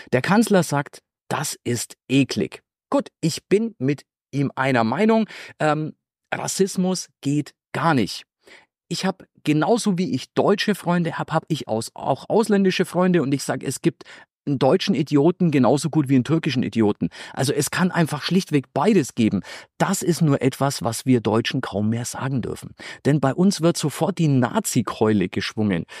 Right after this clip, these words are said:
Lass uns mal auf Olaf Scholz, auf unseren Kanzler zurückkommen. Der gehört ja zur S P D. Ähm, die S P D, da ist irgendwas, Wahlplakat, und zwar Europawahl.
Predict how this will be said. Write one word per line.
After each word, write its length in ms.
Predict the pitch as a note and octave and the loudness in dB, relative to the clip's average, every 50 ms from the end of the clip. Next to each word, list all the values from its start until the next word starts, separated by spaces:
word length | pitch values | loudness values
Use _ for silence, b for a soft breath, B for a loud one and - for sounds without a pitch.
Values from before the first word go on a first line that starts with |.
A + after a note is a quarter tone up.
| B B | B B
Lass 160 | - E3 - | 0 2 4
uns 140 | C4+ C4+ A3 | 4 6 6
mal 140 | G#3+ G#3 G3 | 6 4 6
auf 180 | - F3 D3+ - | 4 0 0 0
Olaf 340 | - C#3+ E3 D3+ C#3 C#3 - | -2 -2 0 0 -2 -4 -6
Scholz, 380 | - - - - C#3 - - | -8 -8 -4 -2 -2 -2 -2
auf 160 | - - - | -4 -6 -4
unseren 280 | - E3 - B2+ A#2+ A#2+ | -4 -4 -2 -2 -2 -2
Kanzler 400 | - - - D3 - - A2 - | -4 -2 -4 -2 0 0 -2 -2
zurückkommen. 560 | - - F#2 F#2+ - - - - - - - B B B B B B | -2 -6 -6 -6 -6 -8 -10 -10 -10 -12 -12 B B B B B B
Der 80 | B2 B2 | -2 0
gehört 340 | C#3 B2+ G#2 A2+ B2 C3+ - | 0 0 0 0 0 2 2
ja 100 | F3+ - | 0 0
zur 200 | - - - - | 0 -2 -2 -2
S 140 | - - | -4 -8
P 160 | - - G#2+ F#2+ | -4 -4 -4 -2
D. 220 | G2+ G#2+ A2+ F#2+ _ _ _ _ _ _ _ _ _ _ _ B B B B B B B B | -2 -2 -4 -4 _ _ _ _ _ _ _ _ _ _ _ B B B B B B B B
Ähm, 340 | - A#2+ A#2 A#2+ B2 A#2 - _ - | -2 0 2 2 2 0 -2 _ 0
die 140 | C3 C3 | 0 0
S 160 | - D#3 - - | 0 0 0 0
P 100 | E3 C#3+ | 0 2
D, 320 | A#2 C#3+ E3+ G#3+ A3+ _ _ _ _ _ _ _ _ _ _ _ _ _ _ _ - | 2 2 0 0 -2 _ _ _ _ _ _ _ _ _ _ _ _ _ _ _ -20
da 260 | - - - - - | -16 -12 -8 -8 -8
ist 280 | - - - G3+ - - | -6 -2 -2 -2 -2 0
irgendwas, 640 | - G3 G3+ F#3+ G3 E3+ F3 F3 E3+ - - - _ _ _ _ _ _ _ _ _ _ | 2 2 4 4 4 2 2 0 0 -2 -6 -8 _ _ _ _ _ _ _ _ _ _
Wahlplakat, 1200 | - B2+ A2 - - - F#3+ F#3+ F3 - D3 D#3 E3+ D#3+ - - D3+ D3+ D3+ D#3+ E3 - - - _ _ _ _ _ _ _ _ _ _ _ _ | -6 -6 -4 -4 -2 0 0 0 0 0 -4 -4 -2 -2 -2 -4 -2 0 0 0 0 -2 -6 -16 _ _ _ _ _ _ _ _ _ _ _ _
und 160 | - C3+ C#3 - | 0 0 0 0
zwar 340 | - C3 C3 C#3 D#3 E3+ E3 _ _ _ _ _ _ _ _ _ _ _ _ _ _ _ _ - | 0 -2 -2 -2 -2 -4 -6 _ _ _ _ _ _ _ _ _ _ _ _ _ _ _ _ -4
Europawahl. 1080 | - C3+ C#3 C#3+ C#3 C3+ E3 A#3 G#3 - C3+ B2+ C3+ C3 G#2 G2+ - A2+ C3 C3+ D3+ D#3 | 0 4 6 6 6 6 6 4 4 2 -2 0 0 0 0 0 -2 0 0 2 0 0